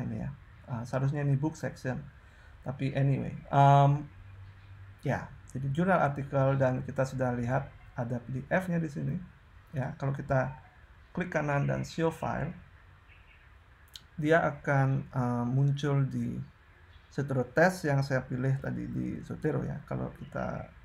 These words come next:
em, lihat, oh, sorry, lihat pengaturan zot filenya,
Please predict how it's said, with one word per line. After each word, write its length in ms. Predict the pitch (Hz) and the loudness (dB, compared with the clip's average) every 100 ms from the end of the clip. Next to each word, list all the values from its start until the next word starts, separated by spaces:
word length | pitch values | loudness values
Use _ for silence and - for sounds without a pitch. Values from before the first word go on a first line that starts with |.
| - 139 | -14 -8
em, 260 | 117 117 127 - - - - - 139 | -6 -6 -8 -12 -20 -20 -20 -16 -10
lihat, 380 | 123 123 165 - | -8 -6 -8 -12
oh, 100 | 151 - | -18 -18
sorry, 340 | - 135 139 - - - - - - - - - - | -12 -10 -10 -12 -20 -20 -20 -20 -20 -20 -20 -20 -10
lihat 340 | 139 123 175 - | -6 0 0 0
pengaturan 560 | 165 160 160 151 147 143 | -2 0 2 0 0 -2
zot 160 | 143 139 | -4 -6
filenya, 500 | - 135 147 123 - | 0 2 2 -2 -6